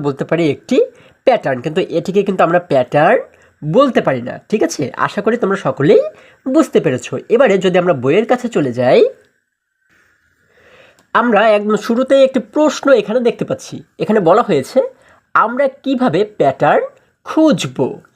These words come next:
দ্বিতীয় শ্রেণীতে আমরা প্যাটার্ন সম্পর্কে জেনেছি। প্যাটার্নের ক্ষেত্রে নির্দিষ্ট সময়ে কোনো কিছু, যেমন সংখ্যা, নকশা বা জ্যামিতিক আকৃতি ইত্যাদি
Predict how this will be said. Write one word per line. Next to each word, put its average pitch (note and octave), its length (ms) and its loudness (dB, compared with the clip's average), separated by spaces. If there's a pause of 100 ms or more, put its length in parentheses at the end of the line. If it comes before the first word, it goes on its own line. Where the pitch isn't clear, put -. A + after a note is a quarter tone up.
(360)
দ্বিতীয় G3+ 420 0
শ্রেণীতে C4+ 400 2
আমরা G#3 180 2
প্যাটার্ন G3 460 0
সম্পর্কে D#3 600 -2 (300)
জেনেছি। B3 580 0 (440)
প্যাটার্নের C4 520 2
ক্ষেত্রে B3+ 380 0
নির্দিষ্ট G3 640 -2
সময়ে G#3 540 0 (420)
কোনো C4 220 4
কিছু, A3 360 -2
যেমন D3 400 0 (840)
সংখ্যা, A#3 800 0
নকশা F3+ 640 0
বা C#3+ 160 -2
জ্যামিতিক F#3 640 -2
আকৃতি G#3 640 -4
ইত্যাদি A#3 460 0